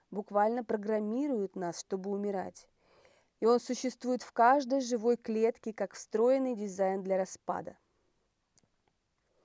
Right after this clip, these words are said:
Поскольку наша кора головного мозга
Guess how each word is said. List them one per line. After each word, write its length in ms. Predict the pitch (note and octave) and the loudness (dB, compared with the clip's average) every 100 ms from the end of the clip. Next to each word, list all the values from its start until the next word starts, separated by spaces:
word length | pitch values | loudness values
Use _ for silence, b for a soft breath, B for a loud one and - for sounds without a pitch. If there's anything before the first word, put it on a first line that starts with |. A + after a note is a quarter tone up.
| b b b b - | b b b b -2
Поскольку 400 | A#3 - C#4+ C4+ | 0 0 0 2
наша 300 | C#4 C4+ B3+ | 2 2 4
кора 280 | B3 C4 | 6 6
головного 500 | A#3 A#3 A3+ A#3+ A#3+ | 6 4 4 4 2
мозга 500 | B3 B3+ B3 G3+ F#3+ | 4 2 0 0 -4